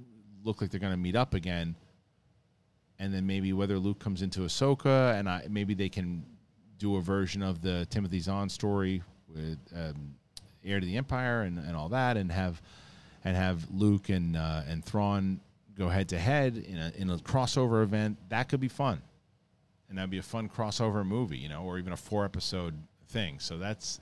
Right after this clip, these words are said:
that's a lot of fun. I, I would think I, the answer to that is both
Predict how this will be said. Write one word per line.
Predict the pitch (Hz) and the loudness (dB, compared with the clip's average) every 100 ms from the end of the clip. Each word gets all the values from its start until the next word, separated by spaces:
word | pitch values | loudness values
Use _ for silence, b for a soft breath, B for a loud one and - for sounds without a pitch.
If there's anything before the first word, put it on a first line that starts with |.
| 104 | -6
that's | 117 - | -6 -2
a | |
lot | 120 113 | -2 -2
of | 101 | -4
fun. | 113 87 | -6 -6
I, | 80 85 - | -6 -10 -8
I | 95 95 90 - - | -6 -4 -6 -14 -6
would | 101 92 - _ - | -4 -4 -12 _ -6
think | 120 | -2
I, | 104 92 98 | -2 -2 -2
the | 113 | -2
answer | 117 113 | -2 -2
to | |
that | 101 95 | 0 -2
is | 82 | -2
both | 104 76 - | -2 -2 -6